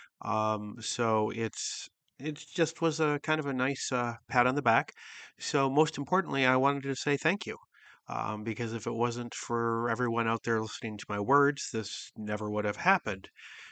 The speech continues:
So thanks, thanks so much for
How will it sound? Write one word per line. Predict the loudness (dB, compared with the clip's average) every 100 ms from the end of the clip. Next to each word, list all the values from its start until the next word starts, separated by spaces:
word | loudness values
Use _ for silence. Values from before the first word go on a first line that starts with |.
| -10
So | -4 0 2 2 0
thanks, | 0 0 0 -4 -6 -12 _ -6
thanks | -2 -2 0
so | 0
much | 4 4 2 -6 -10
for | -2 0 2 2